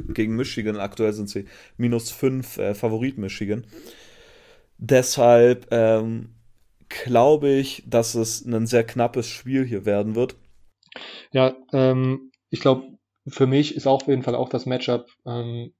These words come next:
Speaker 2: Michigan Defense gegen, äh, Washington Offense auch key. Äh, wie Silvio auch schon gesagt hat, ich bin,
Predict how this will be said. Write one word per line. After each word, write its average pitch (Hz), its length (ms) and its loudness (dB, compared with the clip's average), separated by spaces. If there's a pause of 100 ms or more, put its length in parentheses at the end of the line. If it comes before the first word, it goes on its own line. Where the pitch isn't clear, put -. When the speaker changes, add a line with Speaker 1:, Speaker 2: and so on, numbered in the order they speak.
(140)
Speaker 2:
Michigan 123 560 -4
Defense 123 320 -6
gegen, 120 440 -4
äh, 120 200 -2
Washington 120 380 -4
Offense 123 300 -6
auch 147 340 2 (280)
key. 185 380 0 (600)
Äh, 131 60 -2 (560)
wie 123 120 -2
Silvio 139 360 4
auch 143 60 -2
schon 139 140 -4
gesagt 131 360 2
hat, 131 300 -2 (160)
ich - 160 -10
bin, 131 480 2